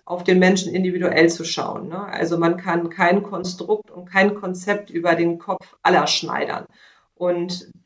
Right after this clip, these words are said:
das hat die B T C E noch nie getan. Ähm, das war, glaub ich, so ein, so ein Sch-, eben genau unser Startschuss dafür, dass wir sowas können,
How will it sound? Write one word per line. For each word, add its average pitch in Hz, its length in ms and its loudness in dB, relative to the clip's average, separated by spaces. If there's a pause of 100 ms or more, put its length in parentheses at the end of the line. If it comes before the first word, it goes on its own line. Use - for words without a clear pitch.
(220)
das 185 220 2
hat 196 160 0
die 196 60 -2
B 202 160 2
T 208 160 0
C - 200 -2
E 185 260 8
noch 214 200 2
nie 220 180 0
getan. 220 640 0 (260)
Ähm, 180 440 2
das 180 240 -2
war, 180 120 4
glaub 180 320 4
ich, 190 160 -6
so 185 100 2
ein, 175 260 2
so 165 140 -6
ein 170 120 -2
Sch-, - 300 4 (200)
eben 185 380 4
genau 185 380 8
unser 185 320 4
Startschuss 214 640 2
dafür, 208 400 4
dass 190 200 -2
wir 180 60 -2
sowas 180 340 -2
können, 208 280 -6